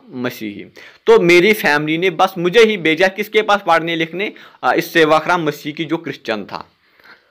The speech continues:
म-, my brothers were all working, मुझे ही क्यों? Because जो मेरे, अ, भाई थे, बाकी भाई थे, वो कहाँ पे थे? वो मजदूरी कर रहे थे, वो काम का-, काज कर रहे थे। There was no question of sending our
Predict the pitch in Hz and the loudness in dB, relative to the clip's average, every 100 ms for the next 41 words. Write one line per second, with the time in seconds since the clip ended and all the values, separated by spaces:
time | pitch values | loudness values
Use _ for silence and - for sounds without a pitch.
0 | _ _ _ _ _ - - 135 147 147 | _ _ _ _ _ -16 -8 -2 0 0
1 | - _ _ _ _ _ _ - 120 147 | -4 _ _ _ _ _ _ -4 0 2
2 | 165 143 135 147 147 135 143 - 117 117 | 2 2 4 4 2 0 0 0 0 0
3 | 123 117 107 120 185 214 240 240 220 240 | -2 -6 -10 -8 -4 2 2 2 -4 -4
4 | 202 175 190 202 208 185 160 160 185 - | -2 2 2 2 0 -2 2 2 0 -2
5 | 135 123 117 123 175 233 220 202 208 165 | -2 0 0 4 4 4 -2 -4 -2 0
6 | 156 175 170 160 170 165 196 190 240 247 | 0 -2 -4 -4 -4 -6 -6 -2 -4 -2
7 | 214 233 233 226 226 202 214 185 147 151 | -4 -4 -4 -4 -2 0 -2 0 -2 0
8 | 147 180 190 151 135 147 151 175 175 127 | 2 2 4 2 2 0 0 -4 -4 -2
9 | 127 139 - 131 131 131 131 120 110 113 | -2 -2 -4 -6 0 0 0 -4 -4 -6
10 | 120 156 175 - - _ 139 180 190 175 | -4 -8 -10 -14 -20 _ 0 4 4 4
11 | 175 175 180 170 139 127 - 151 156 131 | 2 2 0 -4 -2 -2 -4 -6 -6 -8
12 | 123 139 - 135 131 | -8 -10 -6 -4 -2